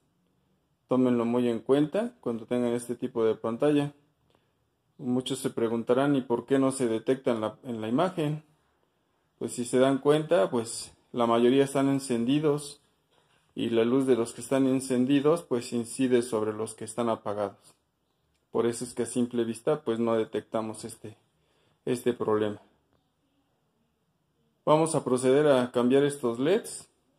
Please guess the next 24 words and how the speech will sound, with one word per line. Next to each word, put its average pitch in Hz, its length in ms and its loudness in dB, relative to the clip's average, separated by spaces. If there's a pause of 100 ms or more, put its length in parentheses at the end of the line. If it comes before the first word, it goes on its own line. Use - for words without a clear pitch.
(920)
para 120 240 4
solucionar 123 640 2
y 139 120 -2
que 107 300 -2 (400)
este 139 240 -2
problema 131 440 2
y 156 60 -2
que 127 140 -4
quede 123 200 2
el 117 120 0
resultado 120 340 -4
al 110 100 -4
cien 127 120 -6
por 110 180 -6
ciento. 107 360 -8 (1800)
Continuamos. 139 440 -8 (440)
Bueno, 151 300 4
pues 127 140 0
ya 131 80 6
hicimos 135 380 0
el 117 120 -6
cambio 131 320 4
de 110 80 4
leds - 540 -2